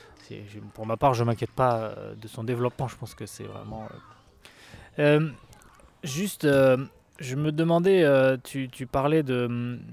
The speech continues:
donc de la formation que tu suis, et, hum, si tu, si jamais, enfin, quelles sont les possibilités qui sont offertes, euh, si jamais toi tu,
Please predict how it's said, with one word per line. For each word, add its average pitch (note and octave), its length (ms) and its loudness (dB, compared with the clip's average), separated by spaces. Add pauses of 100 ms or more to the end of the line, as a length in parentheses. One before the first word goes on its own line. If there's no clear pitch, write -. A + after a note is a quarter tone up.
(260)
donc C#3 240 -8
de B2+ 100 -2
la C3 80 6
formation D3 400 2
que C#3 60 -2
tu C3+ 120 -2
suis, F#3 240 0 (280)
et, B2+ 240 -2
hum, A#2+ 280 -6
si - 260 -8
tu, F#3 380 0 (680)
si - 240 -4
jamais, D#3+ 300 4
enfin, D3 160 2
quelles D3+ 140 0
sont F3 120 0
les D3+ 100 4
possibilités D#3 640 -2
qui - 140 -10
sont C#3+ 160 -2
offertes, - 460 -8 (200)
euh, B2 260 -4
si B2+ 160 -8
jamais C#3 260 -2
toi C#3 160 -2
tu, A#2+ 320 -8